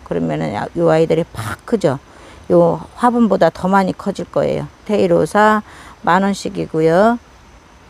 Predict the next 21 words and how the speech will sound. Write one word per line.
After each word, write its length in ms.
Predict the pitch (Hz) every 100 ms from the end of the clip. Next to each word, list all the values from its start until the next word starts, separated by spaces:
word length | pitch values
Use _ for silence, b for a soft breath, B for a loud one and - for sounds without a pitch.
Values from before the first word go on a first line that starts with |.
| - - - - - - - - - - - - - - - B B B B B -
요 100 | 196
아이는 540 | 190 196 220 262 269 269 b -
아리아나. 600 | - 208 214 185 147 151 143 - - - -
예, 80 | -
아리아나. 960 | - 151 151 151 143 147 156 190 226 B B -
아리아나도 800 | 208 233 226 214 214 226 240 240
만 220 | 196 185
원이에요. 540 | 226 220 180 147 143 151 - - - -
예, 120 | 147
아리아나. 720 | 135 160 165 160 165 190 214 B B B -
기존에 480 | 202 233 214 202 208
뭐 220 | 180 170
많이들 420 | 160 185 196 196
구매들 480 | - 196 190 185 196
하셨는데 720 | 247 247 208 185 190 233 180 B B -
그래도 380 | 202 202 185
없으신 400 | 175 - 226 196
분들도 480 | 190 202 190 180 165 165
또 100 | 170
계실 340 | - 190 202
거예요. 480 | 190 160 156 156 160